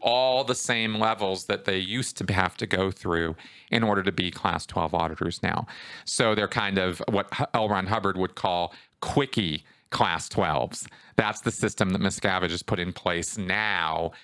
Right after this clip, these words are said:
because he got rid of all the old class twelves 'cause they were loyal to Hubbard. They weren't loyal to him, right? They were trained by L. Ron Hubbard. They were around during L. Ron Hubbard's time. And these were O G Scientology auditors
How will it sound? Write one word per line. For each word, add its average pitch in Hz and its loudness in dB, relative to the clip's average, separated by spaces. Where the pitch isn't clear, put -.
because 113 0
he 107 -2
got 104 2
rid 190 2
of 185 0
all 95 0
the 95 2
old 85 0
class 87 0
twelves 82 0
'cause 117 0
they 135 0
were 165 2
loyal 123 2
to 160 2
Hubbard. 196 2
They 143 4
weren't 208 4
loyal 240 4
to 151 4
him, 104 0
right? 127 2
They 196 0
were 220 0
trained 247 0
by 135 4
L. 101 4
Ron 98 2
Hubbard. 104 2
They 117 2
were 170 2
around 185 2
during 131 2
L. 117 2
Ron 110 2
Hubbard's 107 0
time. 95 0
And 104 -2
these 160 -4
were 180 -2
O 175 4
G 160 0
Scientology 131 0
auditors 113 0